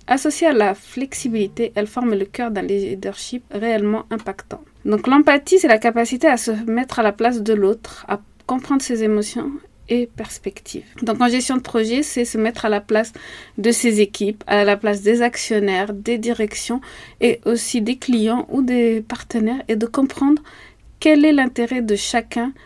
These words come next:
dans ce projet. Cela permettra aussi de construire l'argumentaire qui ira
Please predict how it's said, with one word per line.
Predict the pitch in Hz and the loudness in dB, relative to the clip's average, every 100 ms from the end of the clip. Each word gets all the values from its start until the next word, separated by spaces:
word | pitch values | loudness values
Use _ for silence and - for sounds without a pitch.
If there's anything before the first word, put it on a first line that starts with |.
| - 226 | -6 0
dans | 277 | 0
ce | - | -2
projet. | 269 - 208 175 - - - - - | -4 0 0 0 -8 -12 -20 -20 -20
Cela | - 220 220 | -6 2 2
permettra | 233 226 226 233 247 - | 4 2 0 -2 -4 -2
aussi | 233 - - 262 - - - - | -2 -2 -2 -4 -4 -16 -8 -6
de | |
construire | 214 269 285 - 294 | 0 2 0 0 0
l'argumentaire | 262 233 226 233 220 - 220 208 202 - | 2 0 0 0 0 -2 -2 -2 -4 -10
qui | - 285 262 | 0 2 2
ira | 233 214 | 2 0